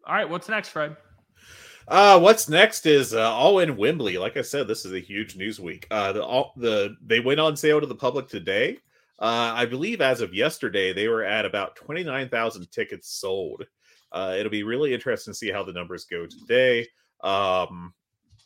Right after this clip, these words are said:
Speaker 2: it's, uh, this is, this is huge. Um, you know, it's,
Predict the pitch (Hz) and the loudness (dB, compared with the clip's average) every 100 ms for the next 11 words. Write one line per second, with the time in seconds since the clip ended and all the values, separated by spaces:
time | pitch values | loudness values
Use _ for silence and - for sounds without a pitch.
0 | _ _ _ _ _ _ - 120 135 - | _ _ _ _ _ _ -10 -6 -6 -8
1 | - 151 143 117 - - - 156 - 175 | -2 0 2 0 -2 -10 -6 -6 -4 -4
2 | 131 - - - - - - 113 - 107 | -6 -8 -10 -12 -14 -18 -16 -14 -14 -12
3 | - 120 120 - - - _ _ _ _ | -4 -2 -2 -6 -14 -18 _ _ _ _
4 | - 98 95 90 87 87 - 104 95 98 | -4 -2 0 0 -4 -12 -8 -4 -4 -2
5 | 104 98 | -4 -6